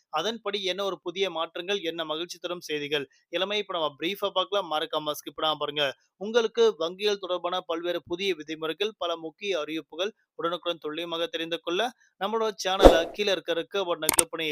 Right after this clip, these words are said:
சப்ஸ்கிரைப் பண்ணிக்கோங்க. பார்த்து பெல் பட்டனை கிளிக் பண்ணிக்கோங்க. இந்த வீடியோ உங்களுக்கு பிடிச்சிருந்தா லைக் பண்ணுங்க. இப்ப வாங்க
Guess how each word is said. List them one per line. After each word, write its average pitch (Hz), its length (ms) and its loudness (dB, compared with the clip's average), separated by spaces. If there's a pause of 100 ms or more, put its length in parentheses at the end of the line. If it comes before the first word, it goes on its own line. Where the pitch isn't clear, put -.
சப்ஸ்கிரைப் 170 420 -6
பண்ணிக்கோங்க. 165 400 0
பார்த்து - 320 10
பெல் - 240 10
பட்டனை - 240 4
கிளிக் 180 220 -4
பண்ணிக்கோங்க. 147 280 -4 (340)
இந்த 185 200 -4
வீடியோ 185 200 -2
உங்களுக்கு 170 220 -4
பிடிச்சிருந்தா 165 380 -2
லைக் 151 240 -2
பண்ணுங்க. 185 220 -4
இப்ப 180 220 -4
வாங்க 170 320 0